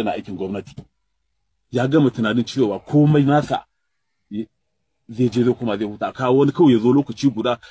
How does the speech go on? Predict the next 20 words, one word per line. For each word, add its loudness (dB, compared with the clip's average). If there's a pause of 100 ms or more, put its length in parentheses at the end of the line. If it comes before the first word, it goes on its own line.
(120)
duk 2
wannan 6
shekara -4
tal-, -8
talatin -4
da -4
hudu -8
yana 0
aiki, -8 (140)
ya 0
zo 4
ya 6
lalata 2
masa, -2
ya -2
bashi, -2 (200)
ya -2 (200)
ɓata 0
masa -2
shi. -10